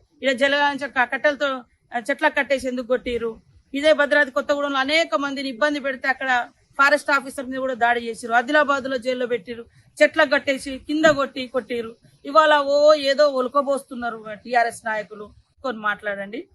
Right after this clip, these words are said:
ఆ రోజు కాంగ్రెస్ ప్రభుత్వమే పో-, అటవీ హక్కుల చట్టం తెచ్చింది. ఆ చట్ట ప్రకారం ఖచ్చితంగా గిరిజనులకు దా-, మన ఆదివాసులకు న్యాయం జరగాలని అసెంబ్లీలో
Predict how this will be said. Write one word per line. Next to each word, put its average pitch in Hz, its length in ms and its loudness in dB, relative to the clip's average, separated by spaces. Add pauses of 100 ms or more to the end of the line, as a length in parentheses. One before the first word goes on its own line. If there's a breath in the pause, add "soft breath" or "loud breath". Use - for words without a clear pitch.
(300)
ఆ 214 120 6
రోజు 277 260 6
కాంగ్రెస్ 262 480 4
ప్రభుత్వమే 262 480 -2
పో-, 254 300 -6
అటవీ 262 260 -2
హక్కుల 247 300 0 (120)
చట్టం 247 220 -4
తెచ్చింది. 262 460 -8 (300)
ఆ 254 140 10
చట్ట 320 300 0
ప్రకారం 277 500 0
ఖచ్చితంగా 269 640 -6 (560)
గిరిజనులకు 262 640 -4 (400)
దా-, 220 220 6
మన 220 200 -2
ఆదివాసులకు 247 600 0
న్యాయం 254 320 4
జరగాలని 262 440 2
అసెంబ్లీలో 285 720 2